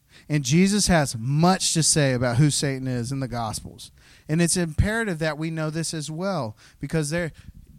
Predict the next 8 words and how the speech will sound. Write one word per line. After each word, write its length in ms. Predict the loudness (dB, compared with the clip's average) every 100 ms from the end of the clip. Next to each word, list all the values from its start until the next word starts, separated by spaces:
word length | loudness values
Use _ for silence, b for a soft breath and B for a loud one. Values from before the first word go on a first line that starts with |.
| -20 -20 -20 -10
contrary 560 | -4 -2 -2 -2 0 0
to 80 |
popular 540 | -2 -2 -2 -2 -2 -2
belief, 460 | -2 -2 0 0
he's 180 | 0 -2
not 220 | -2 -2
some 200 | -4 -8
guy, 500 | -4 2 4 4 2